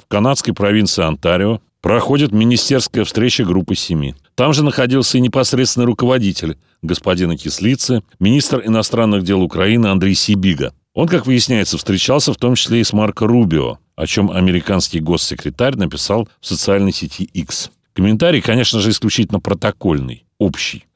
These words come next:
Тем не менее, глава Госдепа сообщил, что обсуждали укрепление обороноспособности Украины и способы давления на Россию, чтобы добиться дипломатического решения проблемы. Собственно, к чему все это?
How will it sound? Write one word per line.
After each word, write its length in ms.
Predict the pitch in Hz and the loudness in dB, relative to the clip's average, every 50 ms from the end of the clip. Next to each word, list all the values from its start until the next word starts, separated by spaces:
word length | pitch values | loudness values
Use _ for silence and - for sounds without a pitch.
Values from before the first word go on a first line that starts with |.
| _ | _
Тем 200 | - - - 95 | -6 -2 0 2
не 80 | 101 95 | 2 2
менее, 280 | 117 147 175 175 147 | 2 2 2 2 2
глава 300 | 113 98 101 101 113 127 | 2 2 2 2 2 2
Госдепа 480 | 123 107 110 95 87 98 131 127 - 117 | 2 2 0 0 0 0 -2 -2 -2 -2
сообщил, 460 | - - 131 120 - - - 92 87 | -2 0 0 0 0 -2 -2 -2 -2
что 160 | - - 90 | 0 0 -2
обсуждали 680 | 90 - - 85 80 73 76 85 113 135 139 143 127 - _ _ | -4 -2 -2 -4 -4 -2 -2 0 0 2 2 0 -2 -2 _ _
укрепление 760 | - 95 - - 92 90 71 - 78 101 117 123 127 123 123 | -4 -4 -2 0 0 -2 0 0 0 0 2 2 2 2 0
обороноспособности 1160 | - - 90 82 92 90 92 92 90 82 76 - - 85 - - 90 80 82 78 71 - - 73 | 0 -2 -2 0 0 0 2 2 0 0 -2 -2 -4 -4 -2 -2 -2 -2 -2 -2 -4 -4 -4 -6
Украины 580 | 69 - - 73 85 95 117 131 135 135 123 - _ _ - | -6 -4 -2 -2 0 2 2 2 2 0 -2 -4 _ _ -4
и 80 | 90 | -4
способы 480 | - - - 113 135 127 - 156 127 131 | -4 -2 -2 0 0 0 2 0 0 2
давления 420 | 120 120 113 113 117 120 123 127 | 2 2 2 2 2 2 2 2
на 140 | 127 131 139 | 2 2 2
Россию, 560 | 147 151 151 - - - 98 92 87 87 85 | 2 2 2 0 0 2 2 4 4 2 0
чтобы 280 | 76 - - 82 78 76 | 0 -2 -4 -4 -2 -2
добиться 540 | 73 76 73 85 123 127 - - 139 123 - _ - | 0 0 0 0 0 0 0 0 -2 -2 -4 _ -10
дипломатического 880 | 76 71 85 92 - 85 82 82 80 78 - - 113 - - - - 101 | -6 -4 -2 -2 0 0 0 0 0 0 0 -2 -2 -2 -2 -2 0 0
решения 460 | 85 78 71 - - 87 87 90 80 | 0 0 0 -2 -2 -2 -2 -2 -2
проблемы. 560 | - 76 85 80 73 71 69 65 64 62 - _ _ _ _ | -2 -2 -2 -2 -2 -4 -6 -6 -8 -10 -14 _ _ _ _
Собственно, 380 | - - 120 104 - - 98 85 | -6 -2 -2 -2 0 -2 -2 -2
к 40 | |
чему 300 | - - - 87 98 117 | -2 0 2 2 2 2
все 220 | 107 - - 95 90 | 2 0 0 0 0
это? 320 | 76 69 69 - 67 67 | 0 0 -2 -6 -10 -14